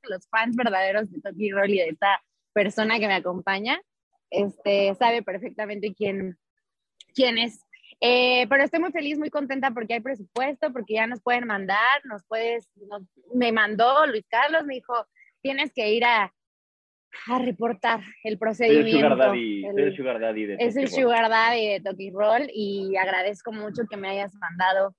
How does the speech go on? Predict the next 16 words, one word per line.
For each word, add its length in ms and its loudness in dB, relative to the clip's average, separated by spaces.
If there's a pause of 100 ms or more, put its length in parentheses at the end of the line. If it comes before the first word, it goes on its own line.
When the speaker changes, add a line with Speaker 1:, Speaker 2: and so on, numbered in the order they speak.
(420)
Speaker 1:
como 260 6
corresponsal. 920 2
Muchas 320 -4
gracias, 520 -2
muchas 240 -12
gracias, 500 -4
este, 240 -8
Luis 180 -6
Carlos. 320 4
Speaker 2:
No, 200 4
hombre, 200 4
Speaker 1:
Pero 140 8
¿de 60 6
Speaker 2:
que 60 4
Speaker 1:
qué 60 4
Speaker 2:
yo, 60 6